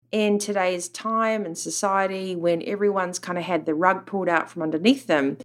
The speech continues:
to think about what your core values are, what your core relationships are, and to start slowing everything down a little bit and be very meaningful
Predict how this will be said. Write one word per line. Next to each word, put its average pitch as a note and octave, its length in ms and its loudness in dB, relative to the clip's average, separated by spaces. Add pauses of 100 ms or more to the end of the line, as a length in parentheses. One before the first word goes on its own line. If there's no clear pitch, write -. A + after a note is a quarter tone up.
(260)
to G#3+ 580 2
think B3+ 380 2
about G3 280 0
what F#3+ 220 -4
your F3+ 100 2
core G3+ 380 2
values G3 500 2
are, D#3 380 0
what G3 220 0
your - 100 0
core G3 260 0
relationships G#3 760 2
are, D#3 340 0 (240)
and G#3+ 240 2
to A3 100 -2
start G#3 360 4
slowing A3+ 380 0
everything G3 360 -4
down F#3 200 2
a F#3+ 40 -2
little F3+ 140 0
bit E3+ 240 0
and E3+ 100 -2
be F3+ 140 0
very F3+ 280 2
meaningful F#3 1000 2